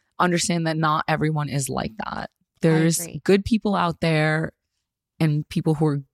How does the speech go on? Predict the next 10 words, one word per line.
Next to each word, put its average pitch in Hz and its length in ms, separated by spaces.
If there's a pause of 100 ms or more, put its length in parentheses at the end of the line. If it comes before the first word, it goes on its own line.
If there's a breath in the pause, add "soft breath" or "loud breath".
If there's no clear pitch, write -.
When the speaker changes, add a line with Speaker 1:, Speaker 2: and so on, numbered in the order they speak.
(120)
Speaker 1:
like, 143 320 (1040)
gonna 160 260
treat - 300
you 143 80
well. - 520 (360)
And 151 340 (100)
this 190 220
is 202 180
your 170 220
step, - 320